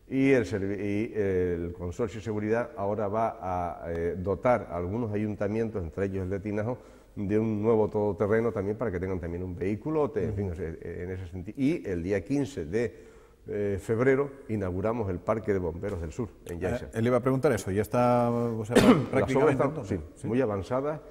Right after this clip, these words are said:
Speaker 1: La visitamos hace una semana don Enrique Espinosa y yo, y estuvimos allí, pues, con la arquitecta, los aparejadores,
Speaker 2: Ujú.
Speaker 1: los encargados responsables de la obra, de la empresa constructora, y está todo previsto para que el día quince de febrero inauguremos las dependencias del Parque de Bomberos del Sur también.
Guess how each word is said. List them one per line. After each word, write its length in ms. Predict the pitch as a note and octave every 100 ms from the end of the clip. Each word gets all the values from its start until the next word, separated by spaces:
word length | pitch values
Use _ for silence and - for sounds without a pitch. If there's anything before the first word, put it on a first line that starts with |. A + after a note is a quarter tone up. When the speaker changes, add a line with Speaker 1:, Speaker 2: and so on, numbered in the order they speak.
| - - G2
Speaker 1:
La 140 | G2
visitamos 560 | G2+ A2 F#2 A2 G#2+ G#2+
hace 460 | G2+ G#2+ G2 F#2
una 180 | F#2+ F#2
semana 400 | - F#2 G2 F#2
don 180 | F2 F2+
Enrique 320 | F2 F#2 F2
Espinosa 460 | - E2+ G#2 G2+ F#2
y 80 | G2
yo, 180 | D3 D#3+ - - - -
y 200 | G#2 G#2
estuvimos 400 | F#2+ G2 G2+ G2
allí, 440 | F2 F#2 F2+ F2 E2+
pues, 180 | - D2+
con 140 | D#2
la 40 | C#2+
arquitecta, 720 | C#2+ D#2 - A2 G2 A2+ A2
los 120 | G#2 E2
aparejadores, 960 | E2 D2+ D2+ - F#2+ G2+ G#2 G2 F#2 F2
Speaker 2:
Ujú. 80 |
Speaker 1:
los 120 | D#2+ D#2+
encargados 560 | D#2 D#2 E2 E2+ D2+
responsables 600 | E2 - C#2+ E2 D#2+ D2+
de 80 | D2+
la 120 | D2
obra, 240 | F#2+ G#2+ G2+
de 60 | D2
la 60 |
empresa 360 | D2 D2 E2 F2
constructora, 540 | F2 G2+ F2+ A#2 C#3 - - - -
y 100 | G2+
está 200 | - A2
todo 360 | A#2+ A#2 A#2+ A2
previsto 420 | G#2+ A2+ A2 A#2+
para 240 | A2 G#2
que 80 | G#2
el 100 | G2
día 180 | G#2+ A2
quince 300 | A2 G2+ G#2+
de 40 | F#2+
febrero 380 | G2+ G#2 A2+ A2+
inauguremos 560 | F#2+ F2+ F#2 G#2 G2
las 120 | F2
dependencias 600 | F2+ F2 E2 F2+ E2+ F2
del 100 | E2
Parque 260 | D#2 F2 F2+
de 40 | E2+
Bomberos 300 | D#2 E2 D2
del 100 | D2+
Sur 120 | D#2
también. 260 | C#2 B1